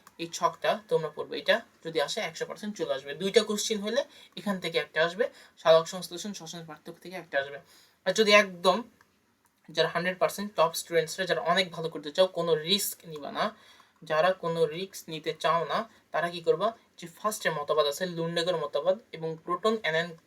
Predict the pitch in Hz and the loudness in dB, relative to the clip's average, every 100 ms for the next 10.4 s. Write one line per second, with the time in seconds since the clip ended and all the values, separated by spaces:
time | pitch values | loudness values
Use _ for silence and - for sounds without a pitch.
0 | - 165 202 - - 160 151 - 175 170 | -4 -2 -2 -8 -6 -4 -4 -8 -10 -6
1 | 143 139 139 139 156 170 160 - - - | -4 -2 -4 -2 -4 -2 -2 -2 -4 -6
2 | _ _ _ 165 160 160 214 247 - _ | _ _ _ 0 2 2 0 -4 -10 _
3 | 175 170 226 156 156 160 165 185 185 160 | -4 0 0 2 0 0 -2 -6 -4 -6
4 | 160 - 180 170 - 156 143 160 170 - | -6 -6 -6 -4 -4 -4 -4 -2 -2 0
5 | - - 196 190 165 160 160 151 _ 170 | -4 -4 -10 -8 -6 -6 -8 -14 _ -8
6 | 160 160 156 - - _ _ _ _ - | -6 -6 -8 -12 -18 _ _ _ _ -20
7 | _ _ 175 226 226 214 185 175 180 165 | _ _ 8 10 8 2 -2 -2 -4 -6
8 | 170 170 170 190 - 185 - 156 - 165 | -12 -10 -4 -4 -4 -8 -4 -6 -4 -10
9 | 175 190 - 165 160 165 190 233 - _ | -10 -12 -12 -4 -2 0 -2 -2 -6 _
10 | _ - 170 | _ 6 10